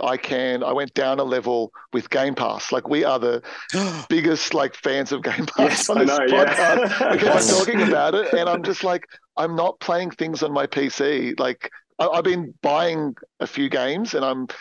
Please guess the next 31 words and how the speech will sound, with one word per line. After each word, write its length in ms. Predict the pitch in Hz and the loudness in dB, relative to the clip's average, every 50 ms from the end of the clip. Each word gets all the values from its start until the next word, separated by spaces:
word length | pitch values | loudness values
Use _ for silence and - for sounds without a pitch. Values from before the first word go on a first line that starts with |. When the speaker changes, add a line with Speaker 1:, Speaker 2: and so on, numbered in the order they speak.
| - - - | -18 -14 -12
Speaker 1:
sticking 280 | - - 202 160 190 160 | -4 -4 -2 -2 0 -2
to 60 | 156 | 0
them. 300 | 123 139 123 117 - - _ | 0 0 -2 -4 -8 -10 _
Like, 140 | - 123 - | -6 -4 -2
I'm 120 | 131 120 | -4 -4
playing 220 | - 131 131 127 127 | -2 -2 -2 0 0
them 80 | 127 | -2
on 100 | 123 120 120 | -2 -2 -2
console, 520 | - 131 131 123 - - 123 120 120 117 | -2 -4 -4 -4 -2 -2 0 0 0 -2
PlayStation. 760 | 120 - 127 127 - - 127 117 117 - - 127 123 117 117 - - - - _ _ _ _ - | -2 -2 -2 -2 -2 -2 -4 -2 -2 -4 -4 -6 -6 -6 -8 -12 -16 -20 -20 _ _ _ _ -2
Anything 280 | - 151 165 156 170 151 | 0 0 0 0 0 0
I 80 | 147 | 0
play 200 | 135 - 147 135 | 0 0 0 -2
on 80 | 131 123 | -2 -2
P 140 | - 135 127 | -2 -4 -4
C, 200 | - - 135 - - | -2 -2 -2 -2 -2
if 220 | 123 123 - - | -2 -4 -2 -2
I 100 | 139 131 135 | -4 -4 -2
got 260 | - - 151 - - | -2 -2 -4 -4 -2
time, 280 | - - 139 147 139 131 | -2 -2 -2 0 0 -2
I'm, 180 | 120 123 117 - | -4 -4 -6 -4
I 160 | 139 127 127 147 | -2 -2 0 0
am 140 | 180 175 | -2 -2
playing 240 | - - 127 127 127 | -2 -4 -4 -4 -4
Cyberpunk. 680 | 127 - 135 135 139 147 - 139 123 120 - - - - | -4 -2 -2 -2 -2 -4 -4 -4 -4 -4 -6 -8 -6 -4
Um, 220 | - 120 123 - 131 | -2 -2 -2 -2 -2
or 320 | 135 135 127 127 127 123 - - - - - - - - _ - - | -2 -2 0 -2 -2 -6 -8 -14 -16 -16 -16 -16 -18 -18 _ -6 -2
I, 100 | - 170 | -2 0
I, 200 | 190 160 180 196 175 160 - _ _ | 0 0 0 -2 -4 -6 -14 _ _
I'm 140 | - 147 156 165 | -4 -4 -2 0
not, 180 | - - - | -2 -2 -2